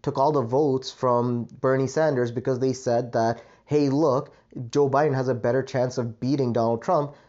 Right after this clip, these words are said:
than, um, Bernie Sanders." But Bernie Sanders polled at a much higher rate. So they no longer are saying, "Here, here's my policies to help you."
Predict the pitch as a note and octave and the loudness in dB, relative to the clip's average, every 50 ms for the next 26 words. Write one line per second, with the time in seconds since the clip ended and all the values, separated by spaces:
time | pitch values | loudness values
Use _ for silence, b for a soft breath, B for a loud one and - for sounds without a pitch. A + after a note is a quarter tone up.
0 | B B B B2 A#2 B2+ B2+ B2 B2 B2 B2 A#2+ A#2 - C3 A#2+ A#2 A2+ A2+ A2 | B B B -4 -2 0 2 2 2 2 0 -2 -2 -2 -2 0 2 2 0 0
1 | G#2+ E2 - - _ _ _ _ _ - - - - B2 B2+ B2 B2+ C3+ C3+ C#3 | -2 -6 -12 -20 _ _ _ _ _ -20 -20 -12 -8 -2 0 0 2 0 0 0
2 | - G#3+ G3 D#3 - F#2+ F2+ - B B B B B2 A2+ G#2+ C#3+ D3+ D3+ D3 C#3+ | 0 0 0 2 0 0 -2 -4 B B B B -6 -4 0 2 2 2 2 0
3 | C#3+ - - E3 F#3 F3 C3+ A#2+ A#2 B2+ B2+ - A#2+ A#2 _ _ _ _ _ - | -2 -2 -2 0 0 0 0 0 0 0 -2 -6 -14 -16 _ _ _ _ _ -12
4 | - - C3+ C3+ C3+ C#3+ C3 C3 B2+ A#2+ B2 B2 B2+ B2+ C3+ C3 B2+ C3 - - | -2 0 2 4 4 4 4 2 2 2 0 0 0 2 2 2 0 0 -2 -2
5 | A#2+ B2+ A#2+ A#2 A#2 B2 D#3 D3 G#2 G2 - - _ _ _ _ _ _ _ _ | 0 2 2 2 2 2 2 0 0 -2 -6 -16 _ _ _ _ _ _ _ _
6 | _ _ _ _ _ _ _ _ _ - - D3+ D3 C#3+ C#3 - - - E3 C#3 | _ _ _ _ _ _ _ _ _ -6 0 2 2 2 2 -2 -8 -10 -8 -8
7 | B2+ A#2+ D3+ D#3 E3 E3 E3+ D#3+ D#3+ E3 E3 D3+ B2 B2+ C#3 E3+ E3 C#3 A#2+ A#2 | -4 0 2 2 4 4 4 2 2 2 2 2 2 2 2 2 2 2 2 2
8 | A#2+ A#2+ B2 A#2+ b b b b b b _ _ - - - C3+ C#3 C3+ - - | 2 2 0 -2 b b b b b b _ _ -8 -2 0 2 2 2 2 2
9 | D#3+ D3+ C#3 B2+ - - D#3 C#3+ C#3 B2 A#2 A2 - D3+ D#3+ D#3 D#3+ D3 C3 - | 2 2 4 2 0 0 0 2 2 0 0 0 0 0 2 2 2 0 -2 0
10 | - C3 C3 B2+ C3 C#3 C3 B2+ - A2 G#2 A#2+ C#3 C#3+ C#3+ - F2 E2+ F2+ F#2 | 0 0 0 0 0 -2 -4 -2 -4 -6 -2 -2 -2 -2 -2 -6 -8 -8 -8 -10